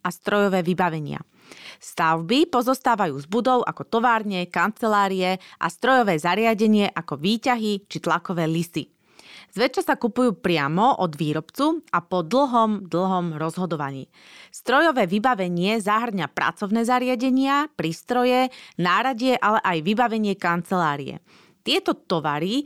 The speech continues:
sa nestávajú súčasťou hotového výrobku a majú kratšiu životnosť ako budovy.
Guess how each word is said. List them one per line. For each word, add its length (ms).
sa 240
nestávajú 720
súčasťou 640
hotového 480
výrobku 800
a 80
majú 240
kratšiu 480
životnosť 640
ako 240
budovy. 480